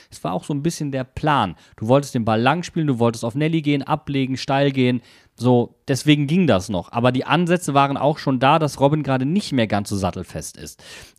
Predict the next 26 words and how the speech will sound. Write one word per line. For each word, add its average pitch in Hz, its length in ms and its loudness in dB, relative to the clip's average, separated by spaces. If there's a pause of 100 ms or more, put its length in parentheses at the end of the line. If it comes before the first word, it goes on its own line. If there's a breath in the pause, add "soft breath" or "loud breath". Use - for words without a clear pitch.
(440)
Teilt 180 320 0
ihr 208 80 -2
diese 196 240 -2
Einschätzung 196 520 -4
oder 147 240 2
würdet 147 220 0
ihr 135 80 -2
sagen, 127 260 0
boah, 104 220 2
Robin 117 260 2
hat 107 140 0
jetzt 101 200 -6
damit 98 220 -4
eigentlich 87 200 -12
gar 65 180 -12
nichts - 220 -18
zu - 80 -16
tun, - 340 -18
was 78 180 -10
da 76 180 -8
gerade 73 280 -8
läuft 73 240 -6
bei 92 80 0
Mainz 80 240 -4
null 90 80 -6
fünf, 87 260 -6